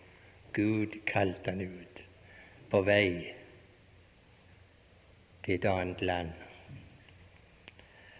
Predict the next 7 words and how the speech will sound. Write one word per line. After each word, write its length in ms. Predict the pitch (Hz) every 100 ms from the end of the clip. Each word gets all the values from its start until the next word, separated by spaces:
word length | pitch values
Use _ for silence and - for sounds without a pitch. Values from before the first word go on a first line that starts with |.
| - - - - - - - - - -
Og 240 | 110 -
Abrahams 880 | 120 120 113 113 110 107 110 101 -
barn, 640 | 98 117 120 101 87 80 -
som 300 | - - 107
vi 380 | 104 107 107 -
er 160 | 110 104
ved 240 | 101 101